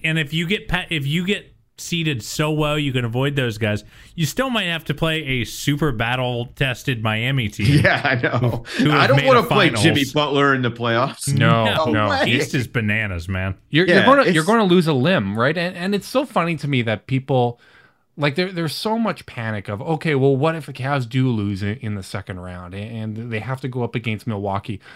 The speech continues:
Speaker 3: Like, we used to, when we talk about basketball, we would romanticize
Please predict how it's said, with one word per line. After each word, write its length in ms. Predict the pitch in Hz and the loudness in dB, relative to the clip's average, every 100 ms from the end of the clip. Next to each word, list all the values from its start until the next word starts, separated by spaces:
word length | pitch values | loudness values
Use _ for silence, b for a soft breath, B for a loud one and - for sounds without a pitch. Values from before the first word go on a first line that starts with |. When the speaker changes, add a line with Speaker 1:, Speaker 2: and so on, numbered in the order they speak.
| B | B
Speaker 3:
Like, 240 | 180 180 - b b b b | -6 -4 -6 b b b b
we 180 | 151 269 | 4 6
used 580 | 277 151 165 170 - - | 6 4 2 0 -2 -6
to, 120 | 104 | -4
when 280 | 95 127 123 | 0 2 2
we 160 | 123 | 0
talk 260 | - 143 135 | 0 0 0
about 220 | 139 123 | 0 0
basketball, 420 | 113 113 - 113 | 0 -2 -2 -4
we 140 | 107 180 | 0 0
would 100 | 175 | 0
romanticize 1000 | 165 147 123 131 135 - 107 90 90 | 0 0 0 2 0 -2 -4 -4 -12